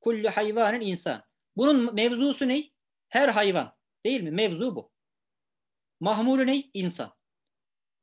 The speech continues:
Leyse burada duruyor. Ne yapacağız o zaman? Şu insan mahmulünü her hayvan mevzusundan kaldıracağız. Her hayvan mevzusundan kalkarsa ne yapmış oluyoruz?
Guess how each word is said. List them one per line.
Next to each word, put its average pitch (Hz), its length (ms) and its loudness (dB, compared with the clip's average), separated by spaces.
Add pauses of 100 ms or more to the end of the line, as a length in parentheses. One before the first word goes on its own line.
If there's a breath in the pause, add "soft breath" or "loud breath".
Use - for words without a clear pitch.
Leyse 285 300 4
burada 269 280 4
duruyor. 254 300 2 (680)
Ne 202 80 0
yapacağız 262 380 2
o - 20 -8
zaman? 208 320 -6 (240)
Şu - 220 -8
insan 233 440 0
mahmulünü 208 720 0 (500)
her 311 280 2
hayvan 226 680 0 (1000)
mevzusundan 226 760 0
kaldıracağız. 170 760 -4 (1600)
Her 294 260 2
hayvan 247 400 2
mevzusundan 233 720 0
kalkarsa 226 720 0 (1900)
ne 202 120 0
yapmış 285 320 0
oluyoruz? 214 540 0